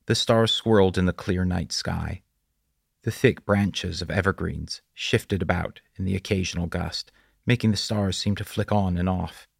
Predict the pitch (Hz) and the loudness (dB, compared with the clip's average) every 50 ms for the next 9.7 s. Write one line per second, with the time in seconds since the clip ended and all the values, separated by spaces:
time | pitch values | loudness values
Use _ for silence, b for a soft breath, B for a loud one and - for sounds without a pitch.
0 | _ _ _ _ _ _ _ _ _ _ _ _ _ - 127 - - 113 - - | _ _ _ _ _ _ _ _ _ _ _ _ _ -14 -12 -10 -10 -10 -8 -2
1 | - 113 101 110 110 107 101 - 104 98 95 - - - - 101 95 90 90 87 | 0 2 4 4 4 4 2 2 -2 -2 -2 -6 -6 -2 -2 0 0 0 -2 -4
2 | 82 76 - - - - 85 92 98 95 - _ _ _ _ _ _ _ _ _ | -6 -6 -8 -8 -8 -8 -6 -6 -8 -10 -12 _ _ _ _ _ _ _ _ _
3 | _ _ - - - 123 120 - - - 104 104 98 92 92 87 85 92 90 - | _ _ -10 -8 -6 -6 -6 -6 -6 -6 -6 -4 -4 -4 -4 -6 -6 -8 -8 -8
4 | - 92 92 - _ _ _ _ _ _ _ _ _ _ _ _ _ _ _ _ | -8 -8 -10 -12 _ _ _ _ _ _ _ _ _ _ _ _ _ _ _ _
5 | _ _ - 123 - - - 117 110 107 101 - 101 110 107 101 104 104 - - | _ _ -12 -12 -8 -2 0 0 0 0 -2 -2 -4 -2 -2 -2 -2 -4 -4 -4
6 | - - 98 95 92 - - - - - 92 - - - - - - 82 - - | -4 -2 -2 -2 -4 -6 -8 -10 -10 -10 -10 -10 -10 -12 -10 -10 -10 -10 -12 -12
7 | - _ - - _ _ _ _ _ _ _ _ _ _ _ _ _ _ _ - | -16 _ -20 -20 _ _ _ _ _ _ _ _ _ _ _ _ _ _ _ -12
8 | - 110 - - - - - 107 107 104 - 110 104 101 - - 101 98 95 - | -12 -12 -12 -10 -8 -6 -2 0 0 0 0 0 -2 -2 -2 -4 -4 -4 -4 -6
9 | - - - - - 98 92 87 87 87 85 - 90 - | -8 -12 -10 -6 -4 -4 -2 -2 -4 -6 -6 -8 -10 -10